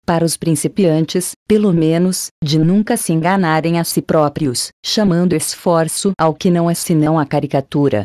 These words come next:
o treino ou a preparação. Acender as velas não é rezar a missa. Deveríamos nos esforçar em descobrir quais são as horas divinas,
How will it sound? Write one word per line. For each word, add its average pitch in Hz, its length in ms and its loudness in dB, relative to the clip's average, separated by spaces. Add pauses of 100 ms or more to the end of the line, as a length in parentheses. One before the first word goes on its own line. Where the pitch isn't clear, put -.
(140)
o 175 100 0
treino 190 380 2
ou 170 80 2
a 190 60 2
preparação. 160 760 -2 (760)
Acender 156 500 0
as 139 160 0
velas 185 460 0
não 185 180 4
é 175 60 2
rezar 165 420 0
a 147 60 2
missa. 135 420 0 (800)
Deveríamos 160 720 2
nos 170 200 0
esforçar 170 600 0
em 170 80 4
descobrir 170 680 0
quais 160 300 0
são 202 260 -2
as 196 200 0
horas 151 340 0
divinas, 139 600 -2